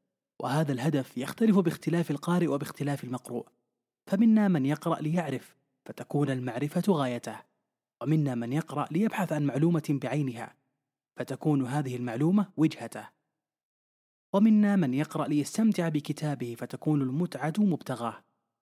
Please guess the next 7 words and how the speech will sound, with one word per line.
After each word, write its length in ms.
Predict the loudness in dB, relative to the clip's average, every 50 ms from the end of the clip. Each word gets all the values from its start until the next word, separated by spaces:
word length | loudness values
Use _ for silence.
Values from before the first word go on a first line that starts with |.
| _ _ _ -8 -4
ومنا 360 | 0 0 2 2 2 0 -2
من 180 | -2 -2 -2 -2
يقرأ 360 | -2 -2 -2 -4 -4 -4 -4
ليدرس 500 | -4 -2 0 0 2 2 0 0 -2 -4
كتابه 480 | -4 -6 -6 -4 -2 -2 -2 0 -2
ويلخصه 720 | -2 0 0 0 0 0 -2 -4 -6 -8 -12 -6 -4 -2 0
ويفهمه، 600 | 0 0 0 -2 -2 -4 -4 -2 -2 -2 -4